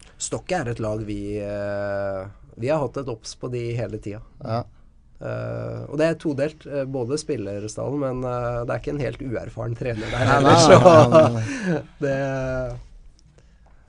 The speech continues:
Speaker 1: de, eh,
Speaker 2: Det synes jeg er litt av
Speaker 1: de kan
Speaker 2: skjermen i lokalfotballen, da.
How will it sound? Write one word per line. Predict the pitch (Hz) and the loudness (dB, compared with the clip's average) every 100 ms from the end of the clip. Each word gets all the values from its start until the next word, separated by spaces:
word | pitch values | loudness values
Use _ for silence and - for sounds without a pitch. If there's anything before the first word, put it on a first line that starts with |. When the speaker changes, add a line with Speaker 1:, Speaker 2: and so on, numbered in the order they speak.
| - - - - | -20 -20 -20 -10
Speaker 1:
de, | 127 123 123 | -6 -4 -4
eh, | 123 123 123 117 117 - - - - - - - | -4 -4 -6 -8 -10 -16 -20 -20 -20 -20 -14 4
Speaker 2:
Det | 156 | 6
synes | 190 143 | 6 6
jeg | 143 143 | 8 8
er | |
litt | 143 143 139 | 6 4 4
av | |
Speaker 1:
de | 131 | 2
kan | |
Speaker 2:
skjermen | 131 110 117 | 2 2 0
i | 127 | 0
lokalfotballen, | 127 123 117 135 143 | 2 2 2 2 4
da. | 139 | 4